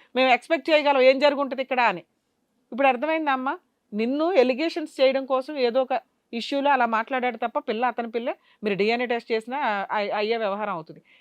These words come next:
ఇక్కడ, ఇక్కడ ఇది ప్రూవ్ చేయడం కోసం మేము మాట్లాడట్లా. నువ్వు చేసిన తప్పుగా అతను భరించాలి, తప్పదు, భరించు. ఆ అబ్బాయితో మాట్లాడాలని నాకు నచ్చట్లా. కానీ అట్లాంటి వ్యక్తికి పనిష్మెంట్ ఇవ్వడానికి మాకు ఒక బంపర్ ఆ-, ఆయుధం దొరికింది,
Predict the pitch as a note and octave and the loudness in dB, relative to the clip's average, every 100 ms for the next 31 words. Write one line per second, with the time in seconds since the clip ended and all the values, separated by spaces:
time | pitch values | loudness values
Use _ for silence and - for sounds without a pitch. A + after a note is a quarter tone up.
0 | - C4+ - F4+ A3 D#4 - _ _ _ | -10 -6 0 2 2 -2 -10 _ _ _
1 | _ _ _ _ A3 - E4 - B3+ E4 | _ _ _ _ -16 -4 -2 0 2 4
2 | F4 F#4+ G4 F4+ E4+ E4 E4 D4 C4 B3 | 4 2 2 0 0 -2 -2 -6 -4 -6
3 | B3+ A3+ F3+ E3 C3+ _ _ _ _ G#3 | -4 -4 -6 -8 -16 _ _ _ _ -8
4 | G#3 G#3+ E4 E4 D4 F4 F#4 C4 A#3 B3 | -2 -2 0 0 -2 -2 -4 0 0 0
5 | C#4 D4 D#4 B3 A#3+ C4+ A3+ G3 C4 C#4+ | 0 -2 0 -2 -2 -4 -2 -4 -4 -8
6 | F#4+ - _ - G3 A#3 B3 A#3+ A#3 A#3 | -10 -12 _ -4 0 0 0 -2 -2 -2
7 | A3+ A3 G#3 G3 F3+ F3+ E3 E3 _ _ | -4 -4 -8 -10 -14 -14 -16 -20 _ _
8 | _ _ _ C#4+ D#4+ B3 C4+ C4 B3 B3 | _ _ _ 0 0 0 0 0 0 0
9 | F4 E4+ B3+ C4 D4 D4 C#4 B3 A#3+ B3 | -2 -2 -2 -4 -6 -4 0 0 0 -2
10 | C4 B3 - _ A3 A3+ A3 G3 G#3 A#3+ | -4 -4 -8 _ -2 0 0 0 -2 0
11 | D4 B3 - F#3 A3 B3 B3+ F3+ E3 E3+ | 2 2 2 0 0 0 -2 -4 -6 -10